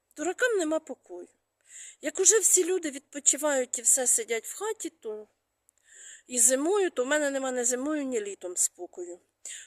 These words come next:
Ну нічого, то чепуха. Я це швидко зроблю і запишу вам відео. Мене одна підписничка, дівчинка, питала, вона каже: "Юля, а,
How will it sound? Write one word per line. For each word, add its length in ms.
Ну 180
нічого, 400
то 520
чепуха. 480
Я 160
це 180
швидко 380
зроблю 300
і 40
запишу 420
вам 180
відео. 340
Мене 360
одна 240
підписничка, 880
дівчинка, 540
питала, 500
вона 220
каже: 400
"Юля, 400
а, 340